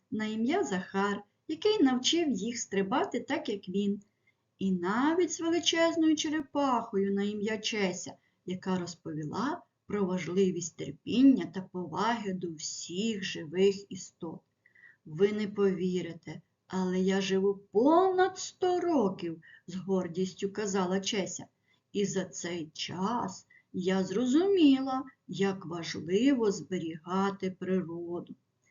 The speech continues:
Максимко слухав усіх уважно, і його серце наповнилося новими знаннями.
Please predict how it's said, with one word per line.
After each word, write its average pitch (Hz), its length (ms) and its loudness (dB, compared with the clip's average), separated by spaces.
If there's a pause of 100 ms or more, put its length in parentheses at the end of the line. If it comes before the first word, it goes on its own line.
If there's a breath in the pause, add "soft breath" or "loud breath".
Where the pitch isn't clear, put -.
(360 loud breath)
Максимко 180 540 -4
слухав 180 420 -4
усіх 175 380 -8
уважно, 233 680 0 (300 loud breath)
і 196 80 2
його 180 220 -2
серце 277 560 -2
наповнилося 240 720 0
новими 185 460 -4
знаннями. 165 680 -4